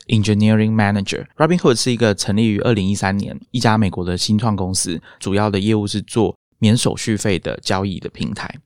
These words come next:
它的设计就是一开始是一个 App，我对他印象比较深刻，就是他们一开始有找一个在矽谷很有名，会帮各个新创公司拍影片的服务，好像叫什么三明治制作公司之类的吧。那那个影片都有一个很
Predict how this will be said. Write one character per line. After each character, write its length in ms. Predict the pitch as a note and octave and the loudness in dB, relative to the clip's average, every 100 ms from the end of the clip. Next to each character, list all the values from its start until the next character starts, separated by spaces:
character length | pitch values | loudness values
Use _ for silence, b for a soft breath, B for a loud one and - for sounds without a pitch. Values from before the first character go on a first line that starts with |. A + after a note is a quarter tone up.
| - | -8
它 240 | D#3+ E3+ | -2 2
的 40 | B2+ | 4
设 160 | - B2 | 4 4
计 180 | B2+ | 2
就 100 | - | -2
是 200 | A2 G#2+ - | -2 -2 -4
一 80 | |
开 140 | B2+ A2+ | -2 -2
始 80 | F#2 | -2
是 100 | G#2+ | -2
一 60 | |
个 80 | G2 - | -2 -4
App， 200 | G2+ - - _ _ | -6 -8 -20 _ _
我 120 | G#2+ | 2
对 160 | G#2 E3 | 6 6
他 220 | D3 D3 | 6 2
印 160 | - C3+ | 2 2
象 180 | D3 A2 | 2 2
比 60 | |
较 80 | F#2 | 0
深 160 | A2+ G#2+ | 0 2
刻， 80 | |
就 100 | G#2 | 2
是 100 | A2 G#2+ - | 0 -2 -4
他 120 | - | 0
们 120 | A#2+ | 2
一 60 | G2+ | 2
开 160 | A#2 A2 | 2 0
始 80 | |
有 80 | F#2 | 0
找 180 | - - | -2 -4
一 60 | E2+ | -4
个 140 | G#2 | -4
在 120 | A2+ | -2
矽 160 | A2 A2+ | -2 -2
谷 120 | F#2+ | -6
很 120 | F#2+ | -6
有 80 | F#2 | -6
名， 120 | - - | -6 -6
会 120 | A2+ | -4
帮 300 | - A2+ A#2+ B B B | 2 2 2 B B B
各 140 | D#3 | 2
个 100 | A2 | 4
新 160 | G2 G#2+ | 2 2
创 160 | A#2 | 2
公 140 | G2+ F#2+ | 0 -2
司 180 | - G2 | -4 -6
拍 360 | - G2 F#2 - _ - | -4 -2 -2 -6 _ -10
影 180 | F#2 E2 | -8 -6
片 240 | - G2 - _ | -2 -2 -2 _
的 200 | - F2 - | -4 -4 -4
服 240 | - F2 | -6 -4
务， 260 | F2+ A2+ - B B | -2 -2 -4 B B
好 80 | G#2+ | -2
像 140 | D3 | 0
叫 120 | D#3 | 0
什 120 | B2 | 0
么 40 | F2+ | -4
三 220 | - B2 | 0 2
明 180 | A2+ G2 | 2 0
治 400 | - A2+ G2 E2+ - - | -2 -2 -2 -6 -12 -6
制 120 | A#2 | -2
作 160 | G#2+ G2 | 0 0
公 160 | F#2 | 0
司 160 | F#2 F#2+ | -4 -4
之 140 | F#2 | -4
类 160 | F2+ E2 | -2 -2
的 100 | - | -4
吧。 200 | - - B B | -12 -12 B B
那 100 | C#3+ | 4
那 100 | D3 | 4
个 120 | B2+ | 2
影 100 | - | 0
片 180 | G2 B2 | 0 2
都 160 | A#2 A2 | 2 2
有 180 | G#2 E2 | 2 2
一 60 | G#2+ | 4
个 160 | A2+ | 2
很 260 | G2+ F#2+ | 4 0